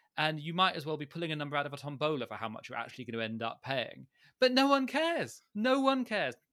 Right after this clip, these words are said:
because it's all roughly about what I would have expected. If you see four pounds on your thing at the end of the day, and it would have been three pounds thirty or it would have been four pounds thirty, it all feels about right.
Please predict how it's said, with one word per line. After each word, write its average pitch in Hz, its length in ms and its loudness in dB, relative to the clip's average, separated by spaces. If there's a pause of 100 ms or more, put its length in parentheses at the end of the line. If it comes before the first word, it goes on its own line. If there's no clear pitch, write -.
because 170 340 -2
it's 180 160 -2
all 220 460 2
roughly 175 480 0
about 156 460 2
what 143 180 -2
I 131 80 0
would 131 120 -2
have 127 120 -6
expected. - 480 -14
If - 100 -20
you 127 60 -14
see 190 260 -8
four 202 160 -4
pounds 165 300 -6
on 151 80 -12
your 139 80 -8
thing 135 180 -10
at 131 80 -10
the 143 60 -10
end 123 160 -10
of 107 60 -14
the 113 40 -14
day, 123 300 -2 (360)
and 131 80 -2
it 135 80 -4
would 147 120 -4
have 139 80 -4
been 143 80 -6
three 139 200 -10
pounds 131 280 -8
thirty 131 360 -4
or 127 100 -6
it 131 40 -12
would 135 120 -8
have 123 80 -14
been 127 120 -8
four 135 200 -10
pounds 117 260 -10
thirty, 123 340 -8 (380)
it 196 180 -4
all 165 200 -2
feels 139 380 -6
about 120 300 -4
right. - 380 -10